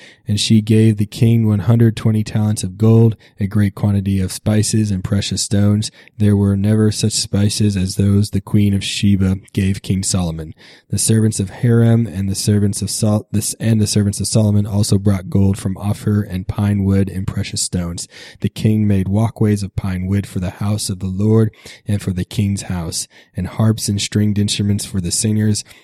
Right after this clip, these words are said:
and there were none such as these seen before in the land of Judah.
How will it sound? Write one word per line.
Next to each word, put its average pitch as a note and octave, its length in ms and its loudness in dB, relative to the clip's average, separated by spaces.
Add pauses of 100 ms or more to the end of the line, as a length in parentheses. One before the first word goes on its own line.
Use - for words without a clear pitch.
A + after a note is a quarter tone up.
(160)
and F#2+ 180 -2
there G2 160 2
were F#2+ 160 0
none G2+ 340 2
such - 340 -2
as F#2 280 -2
these G2 480 0
seen G#2 340 -2
before G2 420 -2
in F#2+ 60 0
the F#2 100 -2
land G2+ 380 0
of F#2+ 120 -4
Judah. F#2 400 0